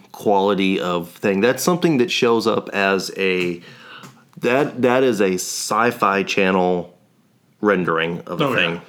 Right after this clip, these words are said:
Speaker 2: It's like,
Speaker 1: So
Speaker 2: okay,
Speaker 1: bad.
Speaker 2: well, we want the Predator, but let's mix it with the worst parts of Michael Bay's Transformers and Pacific Rim.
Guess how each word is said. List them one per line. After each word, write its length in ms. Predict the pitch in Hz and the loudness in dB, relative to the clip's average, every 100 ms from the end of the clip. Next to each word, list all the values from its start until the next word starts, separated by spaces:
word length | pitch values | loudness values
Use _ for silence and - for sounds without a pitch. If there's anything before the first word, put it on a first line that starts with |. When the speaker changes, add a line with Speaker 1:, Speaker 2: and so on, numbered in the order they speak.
| - - - | -20 -20 -10
Speaker 2:
It's 160 | 143 165 | -4 -2
like, 120 | 156 | 2
Speaker 1:
So 140 | 123 | 2
Speaker 2:
okay, 80 | 117 | 2
Speaker 1:
bad. 340 | 98 80 78 - - | 2 0 -4 -10 -4
Speaker 2:
well, 120 | 156 | -2
we 100 | 196 | 0
want 280 | 233 233 170 | -2 -2 -4
the 60 | - | -6
Predator, 460 | 190 190 151 131 | -2 0 0 -4
but 260 | 123 143 135 | -6 -6 -6
let's 220 | 196 - | -6 -4
mix 260 | 185 190 175 | -4 -4 -6
it 120 | 156 | -6
with 220 | 151 143 | -6 -6
the 80 | 135 | -8
worst 340 | 120 156 156 - | -6 -6 -6 -6
parts 280 | 147 147 | -4 -6
of 120 | 127 113 | -10 -8
Michael 340 | 123 131 127 | -6 -6 -8
Bay's 420 | 107 117 113 104 | -6 -6 -6 -8
Transformers 960 | - 123 110 107 - 131 123 117 110 - | -10 -10 -8 -10 -8 -6 -4 -4 -6 -10
and 220 | 113 104 | -14 -14
Pacific 460 | 117 - 113 139 - | -12 -12 -12 -14 -16
Rim. 180 | - | -20